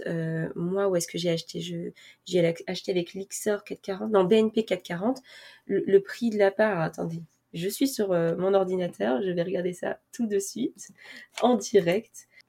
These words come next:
Mais il me semble que ça doit être treize euros, quelque chose comme ça, ou dix-sept, quelque chose comme ça. Et en fait, bah, c'est beaucoup plus facile d'acheter plusieurs parts que, euh, que d'acheter, euh, juste du, euh,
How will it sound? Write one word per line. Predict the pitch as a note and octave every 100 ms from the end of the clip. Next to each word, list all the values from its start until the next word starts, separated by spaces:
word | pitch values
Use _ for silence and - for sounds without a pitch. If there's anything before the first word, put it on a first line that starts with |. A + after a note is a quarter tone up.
| _ -
Mais | G3+
il | F#3+
me |
semble | F#3 A#3 A#3 A3+
que | -
ça | F3 -
doit | F3+
être | F#3+ F#3+
treize | - A#3 B3
euros, | C4+ C#4 C#4 _
quelque | - -
chose | -
comme | G#3
ça, | G#3+ A#3 A#3 -
ou | G#3+
dix-sept, | G3+ A3 A#3+ A3 -
quelque | G3+
chose | G3 G3+
comme | F#3+ F#3+
ça. | F3+ - - - -
Et | F#3+
en |
fait, | F#3 A#3 - -
bah, | F3+
c'est | E3+ F#3+
beaucoup | F#3+
plus | F#3
facile | G3 F#3+ G#3
d'acheter | F3+ E3+ E3+
plusieurs | - F3 E3
parts | G#3 A3+ - _ _ _ _ _
que, | G3+
euh, | G#3+ G3+ E3+ E3 E3+ F3+ - - - - _ - - _ _ - _
que | A#3 A3+
d'acheter, | G3 F#3 - A3 A3+
euh, | F3 E3+
juste | E3+ G#3+ F#3+
du, | F3+ F3+ F3+
euh, | E3